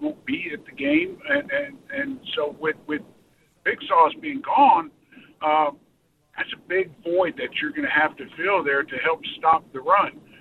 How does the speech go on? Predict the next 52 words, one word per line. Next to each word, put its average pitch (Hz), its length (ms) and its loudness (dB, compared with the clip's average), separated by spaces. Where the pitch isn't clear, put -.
Uh, 135 200 -6
but, 156 220 4
but 151 220 -4
no, 185 80 4
I, 165 360 2
I - 20 0
tell 262 100 0
you, 202 120 -4
this 175 140 -2
is 151 180 -8
a, - 240 -20
Marshall 262 440 4
was 180 240 -8
ahead 240 380 -2
of 170 180 2
Western 196 340 -2
Kentucky 165 720 -6
in 151 80 -6
their 143 140 -4
last 220 440 0
game, 302 240 -4
fourteen - 320 -12
to 156 100 -12
nothing, 196 400 -4
and 165 140 4
then 190 160 4
their 170 120 2
quarterback 180 560 0
got - 160 -10
hurt, - 300 -10
and, 151 300 -2
and 156 180 0
it 151 180 -2
really 233 320 4
turned 185 320 2
the 156 40 -6
whole 180 240 -4
tide 175 400 -2
of, 143 80 -10
of 151 160 -8
the 143 60 -14
game. 208 400 -4
In 143 120 -14
fact, 160 400 -6
on 165 120 -2
the 147 80 -6
play 202 320 -2
he 185 60 -2
got 151 200 0
hurt, 208 300 0
there 151 140 -8
was, 156 140 -10